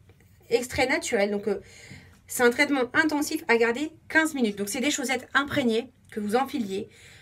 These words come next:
C'était très, très confortable. Ça sentait bon. D'ailleurs, j'en ai encore un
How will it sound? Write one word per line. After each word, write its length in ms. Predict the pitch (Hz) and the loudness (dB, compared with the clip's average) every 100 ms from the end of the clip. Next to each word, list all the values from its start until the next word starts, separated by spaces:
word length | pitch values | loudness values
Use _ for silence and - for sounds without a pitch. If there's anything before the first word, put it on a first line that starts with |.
| - | -16
C'était 300 | - 226 233 | -2 4 4
très, 220 | - 302 | 6 4
très 160 | 302 294 | 4 -2
confortable. 400 | 240 233 208 208 | -4 -2 -2 -2
Ça 100 | 175 | -6
sentait 300 | 233 240 220 | -6 -2 -2
bon. 100 | 185 220 | -2 4
D'ailleurs, 220 | 240 254 | 4 4
j'en 120 | 247 | 0
ai 60 | 254 | 0
encore 380 | 240 247 208 - | 0 -2 -4 -4
un 200 | 240 254 | -2 -2